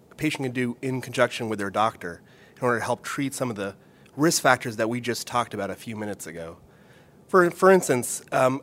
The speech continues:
a common question a lot of patients have is, can they exercise safely with their heart failure? And actually, we actually encourage our patients to exercise. That'll likely help with their symptoms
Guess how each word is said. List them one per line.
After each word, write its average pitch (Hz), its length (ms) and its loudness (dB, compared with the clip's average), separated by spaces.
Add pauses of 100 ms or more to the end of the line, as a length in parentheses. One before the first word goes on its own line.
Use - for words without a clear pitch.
a 139 100 0
common 175 300 0
question 156 260 -2
a - 20 2
lot 131 140 2
of 127 80 -8
patients 123 360 -8
have 110 200 -2
is, 95 300 -10
can 123 180 -6
they 101 140 -2
exercise 95 580 -4
safely 85 560 -8 (320)
with 127 160 0
their 104 120 -2
heart 95 180 -8
failure? 85 400 -14 (500)
And 143 100 -2
actually, 196 280 4
we 185 100 4
actually 180 220 2
encourage 156 400 0
our 107 80 -2
patients 107 380 -12
to 127 180 -2
exercise. 87 580 -8
That'll 110 300 -6 (180)
likely 131 320 0
help 127 240 -6
with 113 100 -4
their 95 120 -4
symptoms 160 580 -6